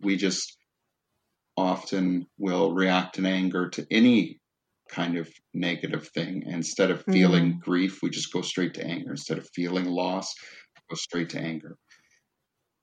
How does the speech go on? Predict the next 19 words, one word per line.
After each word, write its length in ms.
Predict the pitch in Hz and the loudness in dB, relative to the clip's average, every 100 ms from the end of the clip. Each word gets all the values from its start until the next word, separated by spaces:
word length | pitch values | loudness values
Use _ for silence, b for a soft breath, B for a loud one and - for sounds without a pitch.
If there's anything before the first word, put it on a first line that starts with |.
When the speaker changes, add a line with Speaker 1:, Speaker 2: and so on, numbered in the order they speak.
| - | 2
Speaker 1:
And 580 | 104 98 98 92 90 87 | 4 6 4 2 0 0
we, 280 | 90 80 _ _ - | -2 -2 _ _ -6
we 340 | 90 82 82 | -4 -2 -2
don't 240 | - 82 - | -2 -2 0
realize 520 | 110 165 - 85 80 | 2 2 2 -2 2
that 180 | 82 - | 0 2
there's, 260 | 85 80 | -2 -2
like, 160 | 80 80 82 | -6 -6 -6
this 140 | 78 | -6
whole 400 | - 90 90 85 | -2 2 4 4
other 420 | 85 87 92 92 - _ _ _ _ _ - | 4 4 4 2 -4 _ _ _ _ _ -16
piece 460 | - 90 90 - - | -4 -2 -2 -4 -4
of 440 | 85 87 82 - - _ _ _ - | 0 2 2 -2 -18 _ _ _ -2
our 140 | 85 | 0
emotional 500 | 87 92 95 - 123 | 2 2 0 0 2
makeup 480 | 127 185 - - - | 4 4 0 -4 -2
that 180 | - - | -2 -2
we 140 | 87 | -6
can 360 | 80 87 85 | -4 -2 -2